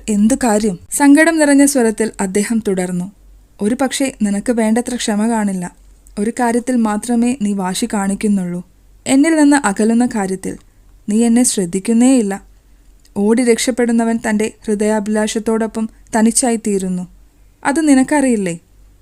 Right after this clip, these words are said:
വീഞ്ഞു മോന്താതെ നീ കുടിയനായിത്തീരുന്നു. അഭിലാഷത്തെ അതിനുവേണ്ടി മാത്രം നീ പൂജിക്കുന്നു. വിളവ് കാറ്റിനു വിട്ട് നീ ഓടിപ്പോയിരിക്കുന്നു.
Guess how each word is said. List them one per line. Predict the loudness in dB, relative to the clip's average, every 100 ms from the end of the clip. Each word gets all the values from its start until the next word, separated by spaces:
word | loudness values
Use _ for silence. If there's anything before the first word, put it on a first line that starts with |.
| -18 -8
വീഞ്ഞു | -4 0 2
മോന്താതെ | 2 2 0 0 -2 -2
നീ | -4
കുടിയനായിത്തീരുന്നു. | -2 0 2 2 0 -4 -6 -4 -6 -8 _ _ _ _ _ _ -6
അഭിലാഷത്തെ | 0 2 2 2 0 -2 -2
അതിനുവേണ്ടി | -2 2 2 4 2 2
മാത്രം | 2 2 2 0
നീ | 0
പൂജിക്കുന്നു. | -2 -2 -2 -2 -4 -4 -8 _ _ _ _ _ _ -6
വിളവ് | -2 -2 -2 -2
കാറ്റിനു | -2 0 0
വിട്ട് | 0 -2 0 0
നീ | -2 -4
ഓടിപ്പോയിരിക്കുന്നു. | -4 -4 -2 -2 0 -4 -6 -8